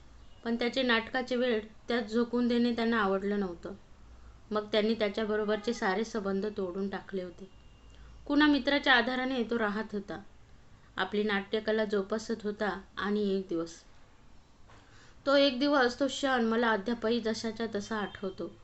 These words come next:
कारण त्या एकच क्षणाने माझे सारेच आयुष्य बदलून गेले होते.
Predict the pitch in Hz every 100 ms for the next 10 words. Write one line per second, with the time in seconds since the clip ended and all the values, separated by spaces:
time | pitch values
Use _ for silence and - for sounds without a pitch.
0 | - - - - - 208 185 214 196 -
1 | - - 262 247 240 240 294 285 269 269
2 | 254 240 220 254 247 220 240 233 214 220
3 | 233 202 190 208 208 185 190 202 190 -